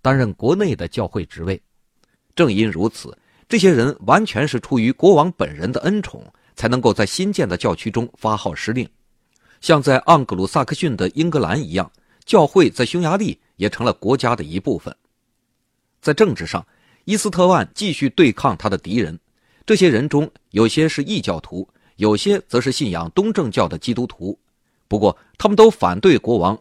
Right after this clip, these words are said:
依靠教皇在匈牙利传播基督教信仰，也抵制他巩固王室与教会权威的更大计划。那意味着大量贵族的产业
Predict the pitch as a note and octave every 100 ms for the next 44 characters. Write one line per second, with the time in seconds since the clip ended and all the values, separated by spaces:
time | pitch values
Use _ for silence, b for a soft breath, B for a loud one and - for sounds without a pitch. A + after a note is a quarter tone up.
0 | - D#3 - A#2 A3+ D#3+ - - G#2+ -
1 | - A2 - A#2 C3+ - - G2 G#2+ A2
2 | G#2+ D3 D3 C#3 E2 - E2+ D#2 - _
3 | b b b - F#3 - F#2+ A2 G#3 C#3+
4 | - C#3 - G#2 A#2 C3+ G2 C#3+ G3 D3+
5 | A#2 G2 G2+ D#3+ - C3 - A2 D#3 E3+
6 | D3+ D#2 - F3 G2 E2+ - F2+ - -
7 | _ _ b b b - C#3 D#3 A2 G#2+
8 | G2 - C#3+ B2 A#2+ A3 D3 - A2 A#2
9 | - - F2